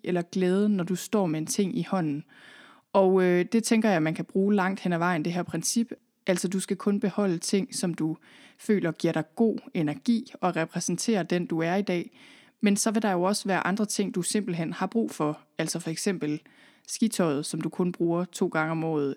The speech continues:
eller hvad ved jeg, julepynten, eller kartoffelskrælleren, eller andre ting, som måske ikke fylder dig med super meget glæde, men som du bare ved, du bruger. Så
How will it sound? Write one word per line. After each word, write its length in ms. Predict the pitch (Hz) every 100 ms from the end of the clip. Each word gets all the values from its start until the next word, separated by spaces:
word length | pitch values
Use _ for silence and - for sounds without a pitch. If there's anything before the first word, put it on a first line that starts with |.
| -
eller 280 | 165 151 147
hvad 180 | 170
ved 120 | 170 165
jeg, 260 | 156 160 190 -
julepynten, 800 | 208 220 208 190 175 - 165 -
eller 300 | 180 165 160 160 - - - _ _
kartoffelskrælleren, 960 | - 196 226 214 214 - 165 160 160 160 -
eller 240 | 196 196 -
andre 240 | 202 226
ting, 320 | 214 - 190 - _
som 180 | - 196
måske 300 | 190 190 214
ikke 140 | 208 -
fylder 240 | 214 214
dig 180 | 185 160 -
med 140 | 185
super 300 | - 214 196
meget 260 | 180 180 196
glæde, 360 | 185 185 202
men 180 | 214 185
som 180 | - 180
du 80 | 185
bare 360 | 175 175 190
ved, 140 | 185 190
du 140 | 185
bruger. 420 | 170 - 175 185 185 _ _ - - - _ _ _ _
Så 220 | - 202